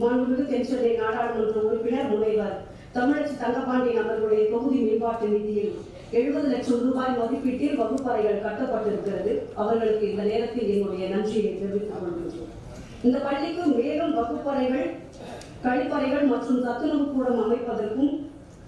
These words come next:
தனியார் பள்ளிக்கு இணையாக இந்த சென்னை தொடக்க பள்ளிக்கு புதிய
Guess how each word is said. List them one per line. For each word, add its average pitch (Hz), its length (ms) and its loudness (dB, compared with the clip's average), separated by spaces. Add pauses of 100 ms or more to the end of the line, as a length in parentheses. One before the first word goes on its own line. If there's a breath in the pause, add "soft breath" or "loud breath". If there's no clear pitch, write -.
தனியார் 269 420 2
பள்ளிக்கு 262 460 2
இணையாக 285 360 2 (220)
இந்த 233 160 0 (300)
சென்னை 254 340 4
தொடக்க 254 280 -2 (100)
பள்ளிக்கு 208 380 0 (640)
புதிய 285 240 4